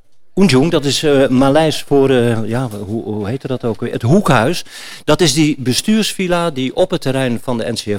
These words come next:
V staat. En, eh, daar zat onze afdeling voorlichting en uiteraard, wat ik zei, bestuur, dus de bestuurder. Ehm, dat werd ook wel, want dat was verbonden met een ondergrondse gang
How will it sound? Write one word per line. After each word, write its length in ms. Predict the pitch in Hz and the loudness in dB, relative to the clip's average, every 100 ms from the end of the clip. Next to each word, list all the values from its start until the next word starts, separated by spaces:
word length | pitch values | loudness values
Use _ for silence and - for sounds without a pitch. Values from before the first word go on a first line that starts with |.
| 123 | -4
V 120 | 160 | -4
staat. 400 | - 160 185 - _ - - - | -4 -6 -6 -12 _ -20 -18 -4
En, 360 | 143 139 123 - | 0 0 -2 -4
eh, 360 | 139 131 120 110 104 - | 0 2 2 -2 -6 -14
daar 220 | - 123 113 | -6 -2 0
zat 200 | 113 104 | 0 -2
onze 180 | 95 | -6
afdeling 460 | 104 101 110 98 92 | -8 -4 -4 -2 -2
voorlichting 600 | 127 135 135 - 147 160 - | 0 2 0 -2 -4 -4 -10
en 180 | 98 | -12
uiteraard, 360 | 90 92 104 - | -12 -8 -6 -6
wat 100 | 104 | -6
ik 100 | 101 | -6
zei, 260 | 113 110 - - _ _ - | -2 -2 -4 -12 _ _ -10
bestuur, 480 | 113 120 143 147 147 | -4 -2 0 0 0
dus 220 | 120 - | -2 -4
de 120 | 110 | -8
bestuurder. 560 | 107 101 127 151 160 180 _ - - - - - - - | -6 -4 0 0 -2 -8 _ -20 -20 -20 -20 -20 -20 -4
Ehm, 460 | 135 127 117 113 104 104 - - - | 2 4 4 2 -2 -6 -16 -18 -6
dat 180 | 110 | -4
werd 180 | 135 127 | -2 0
ook 160 | 131 131 | 0 2
wel, 280 | 139 127 - | 4 4 0
want 160 | 110 117 | -6 -6
dat 140 | 110 | -4
was 200 | 123 - | -2 -2
verbonden 520 | - 110 175 190 123 | -2 0 2 4 2
met 140 | 147 139 | 0 0
een 140 | 127 - | -2 -2
ondergrondse 640 | 185 165 - 156 - 127 | -2 -2 -2 -2 -2 -4
gang 420 | - 170 143 | 0 0 2